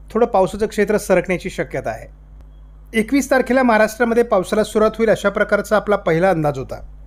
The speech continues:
आणि हा अंदाज यशस्वी झालेला आहे. महाराष्ट्रात उत्तम अशा प्रकारचा पावसाला सुरुवात झालेली आहे.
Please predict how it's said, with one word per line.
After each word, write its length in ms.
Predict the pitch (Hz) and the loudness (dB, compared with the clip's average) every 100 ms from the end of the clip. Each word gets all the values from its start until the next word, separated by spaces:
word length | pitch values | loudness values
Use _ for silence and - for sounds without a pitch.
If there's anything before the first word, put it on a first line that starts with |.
| - - - - - | -20 -20 -20 -20 -6
आणि 180 | 175 208 | 2 4
हा 160 | 196 226 | 4 2
अंदाज 380 | 202 208 190 | 2 2 2
यशस्वी 420 | 180 - 202 - 226 | -2 -4 -6 -4 -2
झालेला 340 | 196 208 220 | 2 2 2
आहे. 80 | 220 | 2
महाराष्ट्रात 520 | 185 170 185 - 208 - - - - - - | 0 0 -2 -2 -4 -4 -16 -20 -20 -14 -10
उत्तम 320 | 175 - 214 | -4 0 0
अशा 160 | - 202 | 0 0
प्रकारचा 480 | 208 202 208 202 | 0 0 0 0
पावसाला 420 | 202 185 170 190 196 | 0 2 2 0 -2
सुरुवात 320 | - 170 180 | -2 0 0
झालेली 460 | 143 131 151 135 | -2 -8 -8 -6
आहे. 160 | 113 - | -8 -8